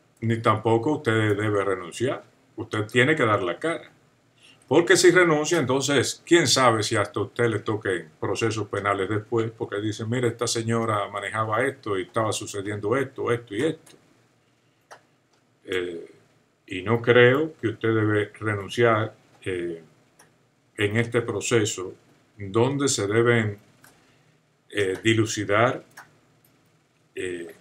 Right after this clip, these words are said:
las situaciones de corrupción que bordean,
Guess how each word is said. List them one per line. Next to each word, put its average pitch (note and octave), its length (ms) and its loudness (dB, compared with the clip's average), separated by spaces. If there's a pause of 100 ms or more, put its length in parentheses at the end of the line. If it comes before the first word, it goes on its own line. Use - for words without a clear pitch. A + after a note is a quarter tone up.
(140)
las G2 380 -2
situaciones A2+ 1040 0
de G#2+ 180 -4
corrupción G#2+ 680 -2 (1120)
que G2+ 120 -2
bordean, G#2 600 0